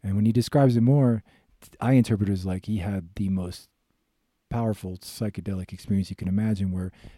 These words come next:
everything dissolved and he saw all as, all as one. Uh, he saw just pure light. And, and I was like, "Wow,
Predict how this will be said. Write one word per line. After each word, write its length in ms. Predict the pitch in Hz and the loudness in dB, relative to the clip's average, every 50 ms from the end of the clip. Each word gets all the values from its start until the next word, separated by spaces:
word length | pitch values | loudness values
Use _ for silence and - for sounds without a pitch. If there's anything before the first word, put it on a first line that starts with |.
| _ _ | _ _
everything 400 | - 113 117 117 117 - 110 107 | -6 -4 -2 -2 -2 -4 -4 -6
dissolved 640 | 95 98 95 92 95 92 90 90 90 92 92 - - _ _ _ _ _ _ _ _ _ _ _ _ _ _ | -6 -8 -10 -12 -12 -12 -12 -12 -14 -14 -16 -20 -20 _ _ _ _ _ _ _ _ _ _ _ _ _ _
and 160 | - 98 95 | -10 -10 -10
he 160 | 85 - 110 101 | -10 -10 -12 -12
saw 600 | - - - 113 98 101 101 98 98 95 92 92 _ _ _ _ _ _ _ _ _ _ _ - | -10 -10 -8 -8 -6 -6 -6 -8 -8 -10 -12 -14 _ _ _ _ _ _ _ _ _ _ _ -6
all 220 | 110 110 110 113 | -4 -2 -2 -2
as, 160 | 110 101 - - _ _ | -4 -6 -8 -14 _ _
all 260 | - 110 104 107 107 | -14 -14 -12 -12 -12
as 160 | 107 104 98 | -12 -12 -12
one. 480 | 95 92 90 90 90 90 92 95 95 - _ _ _ _ _ _ _ _ _ - | -10 -8 -8 -8 -6 -6 -6 -8 -8 -10 _ _ _ _ _ _ _ _ _ -12
Uh, 160 | 92 92 90 | -12 -10 -10
he 120 | 90 92 95 | -10 -12 -12
saw 320 | - - 107 98 95 95 | -8 -6 -4 -4 -4 -4
just 220 | 92 92 92 - - _ - | -6 -6 -8 -10 -12 _ -8
pure 240 | - - 117 120 120 | -4 -2 -2 -2 -2
light. 560 | 104 90 80 78 90 87 - - - - - _ _ _ _ - | -4 -6 -10 -12 -16 -18 -18 -20 -20 -20 -20 _ _ _ _ -12
And, 480 | 95 92 90 90 90 90 92 92 - _ _ _ _ _ _ _ _ | -10 -10 -8 -8 -8 -10 -10 -12 -14 _ _ _ _ _ _ _ _
and 140 | - 95 92 | -14 -12 -10
I 60 | 87 | -10
was 120 | 87 90 90 | -10 -12 -14
like, 160 | 87 - - | -16 -14 -14
"Wow, 340 | 107 113 107 107 95 85 | -12 -12 -12 -14 -14 -16